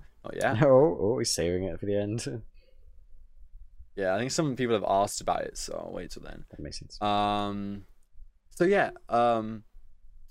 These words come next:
Speaker 1: I was also watching. Have you watched Clarkson's Farm?
Speaker 2: Uh, yes, me and Sam seen the first couple of episodes of that.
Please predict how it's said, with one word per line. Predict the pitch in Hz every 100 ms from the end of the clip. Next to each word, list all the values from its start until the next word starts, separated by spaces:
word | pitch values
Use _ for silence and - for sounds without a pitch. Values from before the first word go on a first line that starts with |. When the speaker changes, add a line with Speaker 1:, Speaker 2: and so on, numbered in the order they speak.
| - - - - -
Speaker 1:
I |
was | 156
also | 208 214
watching. | 233 214 220 180
Have | 143 147
you |
watched | 185 185
Clarkson's | - 156 143 139 - 135 120
Farm? | - 131 95 92 - - - - - - -
Speaker 2:
Uh, | 123 117 117 113 107 104
yes, | 110 107 98
me | 110
and | 104
Sam | - 101
seen | - 98
the |
first | - 92 -
couple | 104 92
of | 87
episodes | 87 82 87 82
of | 82 76
that. | 76 76